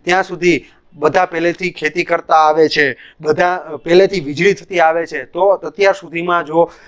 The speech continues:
બધા જ, બધી જ રીતે જો નાઇટ્રોજનનું સ્થાપન જમીનમાં થતું ગયું હોત, તો અત્યારે તો લગભગ નાઇટ્રોજન પતી જવો જોઈએ.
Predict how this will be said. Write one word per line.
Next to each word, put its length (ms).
બધા 300
જ, 200
બધી 280
જ 80
રીતે 260
જો 140
નાઇટ્રોજનનું 560
સ્થાપન 380
જમીનમાં 420
થતું 340
ગયું 220
હોત, 200
તો 100
અત્યારે 320
તો 140
લગભગ 400
નાઇટ્રોજન 560
પતી 260
જવો 320
જોઈએ. 180